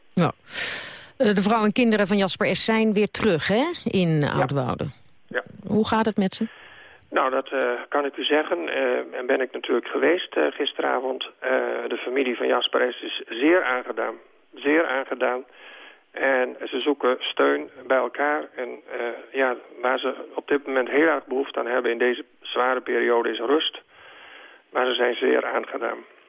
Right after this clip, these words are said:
Speaker 1: En wat kunt u voor ze betekenen op dit moment?
Speaker 2: Eh, predikanten, eh, en, eh, ik, eh, zijn er om, eh, om, eh, ja, een beetje gesprek te hebben. Eh,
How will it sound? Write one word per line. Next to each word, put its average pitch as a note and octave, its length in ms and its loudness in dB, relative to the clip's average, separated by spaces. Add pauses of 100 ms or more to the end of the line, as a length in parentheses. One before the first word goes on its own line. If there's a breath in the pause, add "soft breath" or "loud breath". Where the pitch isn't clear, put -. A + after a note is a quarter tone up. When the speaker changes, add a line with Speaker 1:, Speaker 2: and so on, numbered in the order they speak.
(140)
Speaker 1:
En E3+ 100 2
wat D#3 120 2
kunt E3+ 220 0
u E3+ 180 2
voor E3+ 180 2
ze - 80 -2
betekenen E3 460 2
op C3 60 -2
dit C#3 140 -6
moment? C3+ 320 0 (680 loud breath)
Speaker 2:
Eh, C3+ 460 2 (120)
predikanten, D3+ 880 0
eh, B2+ 920 0
en, B2+ 180 0
eh, B2+ 320 0
ik, - 160 0 (160)
eh, B2+ 100 -4 (720)
zijn C3 240 2
er B2 160 -2
om, B2 260 -4
eh, A#2+ 220 0
om, A#2+ 260 -2
eh, A#2 60 0 (340)
ja, C3+ 360 0
een - 80 -14
beetje - 300 -2
gesprek - 420 0
te C3 100 -4
hebben. B2 320 0 (160)
Eh, B2+ 100 -14